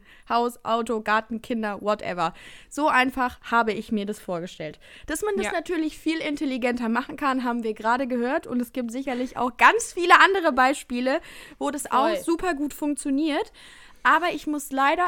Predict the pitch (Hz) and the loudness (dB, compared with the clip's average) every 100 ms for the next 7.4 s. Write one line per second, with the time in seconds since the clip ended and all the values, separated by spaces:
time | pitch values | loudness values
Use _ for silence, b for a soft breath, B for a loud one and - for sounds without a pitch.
0 | - 294 381 - 277 - 269 277 330 370 | 0 -4 -4 -8 -10 -8 -6 -4 -4 -8
1 | - _ - 247 277 294 294 285 - 269 | -14 _ -20 -4 -4 -2 -6 -6 -4 -2
2 | 294 294 277 _ _ _ _ _ _ _ | 0 -2 -6 _ _ _ _ _ _ _
3 | _ 247 269 277 269 240 302 415 - - | _ -2 0 0 -2 -4 -6 -6 -14 -20
4 | _ _ _ _ - 247 - - 254 302 | _ _ _ _ -12 -12 -12 -10 -4 0
5 | 339 330 302 - 240 254 285 302 294 269 | 0 -2 -4 -4 -4 -4 -6 -8 -6 -6
6 | 277 247 254 - 262 247 247 254 254 - | -6 -6 -10 -6 -6 -4 -6 -6 -10 -8
7 | 262 294 349 - | -6 -4 -6 -14